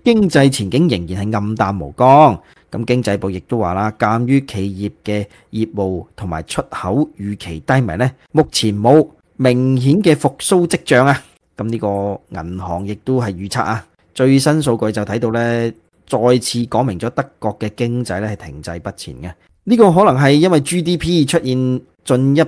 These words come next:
步壞消息嘅先兆啊。咁從琴日嘅數據亦都睇到第二季度國內生產總值G D P啦，增長停滯嘅初步預計呢，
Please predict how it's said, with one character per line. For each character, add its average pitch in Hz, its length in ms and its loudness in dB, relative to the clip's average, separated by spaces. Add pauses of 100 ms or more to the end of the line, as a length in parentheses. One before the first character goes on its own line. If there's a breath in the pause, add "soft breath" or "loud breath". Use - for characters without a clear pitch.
(100)
步 120 400 0
壞 110 200 -2
消 127 240 2
息 139 140 0
嘅 120 140 -6
先 135 300 0
兆 101 320 -4
啊。 101 100 -6 (280)
咁 180 180 0
從 107 320 -4
琴 104 260 -4
日 123 40 0
嘅 123 160 0
數 127 220 2
據 123 140 4
亦 120 80 2
都 - 140 -2
睇 127 160 -2
到 127 140 0
第 135 100 -2
二 110 640 -2
季 107 100 -2
度 107 240 0
國 107 300 -2
內 107 140 -6
生 131 160 -4
產 117 120 -2
總 113 100 -6
值 104 100 -10
G 113 160 -6
D 113 80 -4
P 113 160 -2
啦， 95 200 -2 (300 soft breath)
增 170 300 4
長 120 240 0
停 92 240 -6
滯 104 120 -4
嘅 107 80 -6
初 135 240 -2
步 110 200 -2
預 101 120 -6
計 101 140 -6
呢， 117 120 -2